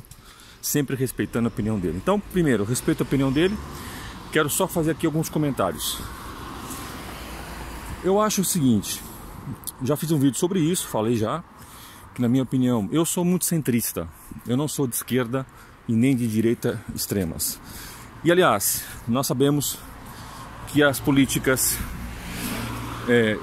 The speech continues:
de Portugal, por exemplo, não é de extrema esquerda e a política do Bolsonaro não é de extrema direita,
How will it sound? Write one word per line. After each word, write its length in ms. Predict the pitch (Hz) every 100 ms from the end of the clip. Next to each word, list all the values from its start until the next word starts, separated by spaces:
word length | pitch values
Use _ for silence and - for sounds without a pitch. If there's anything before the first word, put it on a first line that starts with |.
| 117 113
de 80 |
Portugal, 420 | 117 147 127 117 117
por 140 | 135
exemplo, 320 | 123 127 -
não 240 | 123 135 135
é 140 | 139
de 80 | 104
extrema 500 | - - 131 117 104
esquerda 580 | - - 107 104 151 170 - - - - - - -
e 140 | 127
a 40 |
política 460 | 147 123 104 107 127
do 60 | 113
Bolsonaro 560 | 113 - 123 95 107
não 200 | 113 117
é 80 | 107
de 100 | 107
extrema 380 | - 113 104 107
direita, 540 | 101 107 120 107 80